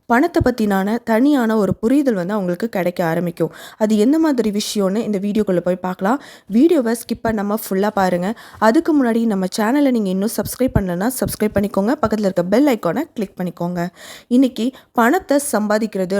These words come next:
ரொம்ப பெரிய கஷ்டம் அப்படிங்கிறது தான் நம்ம மிடில் கிளாஸா இருக்கிற நம்ம ஒவ்வொரு நாளும் நினைச்சிட்டு இருக்கோம். பணம் சம்பாதிக்கிறதே கஷ்டமா இருக்குது, பணம்லாம் நம்ம கிட்ட வரவே மாட்டேங்குது அப்படின்னு, பணம் வந்தாலும் நம்ம கிட்ட விரயம் ஆயிட்டு இருக்குது அப்படின்னு ஒவ்வொருத்தரும் நம்ம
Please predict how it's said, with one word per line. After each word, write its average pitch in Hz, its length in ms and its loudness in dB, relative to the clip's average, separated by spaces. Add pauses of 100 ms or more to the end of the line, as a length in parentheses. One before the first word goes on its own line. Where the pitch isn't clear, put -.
ரொம்ப 226 320 2
பெரிய 202 260 2
கஷ்டம் 185 500 -4
அப்படிங்கிறது 185 560 -2
தான் 254 280 0
நம்ம 185 300 -2
மிடில் 208 320 2
கிளாஸா 220 340 -2
இருக்கிற 185 300 -4
நம்ம 180 260 -2 (320)
ஒவ்வொரு 302 380 4
நாளும் 202 300 0
நினைச்சிட்டு 185 360 -6
இருக்கோம். 180 240 -6 (280)
பணம் 233 300 0
சம்பாதிக்கிறதே 196 560 0
கஷ்டமா 190 440 -2
இருக்குது, 180 400 0
பணம்லாம் 262 420 2
நம்ம 202 160 2
கிட்ட 220 260 -4
வரவே 202 360 0
மாட்டேங்குது 175 520 -2 (340)
அப்படின்னு, 233 440 0 (120)
பணம் 220 280 0
வந்தாலும் 247 560 0
நம்ம 196 180 -4
கிட்ட 202 280 -8
விரயம் 262 420 0
ஆயிட்டு 180 320 -4
இருக்குது 175 300 -2 (320)
அப்படின்னு 269 400 2 (140)
ஒவ்வொருத்தரும் 226 680 0
நம்ம 196 160 -2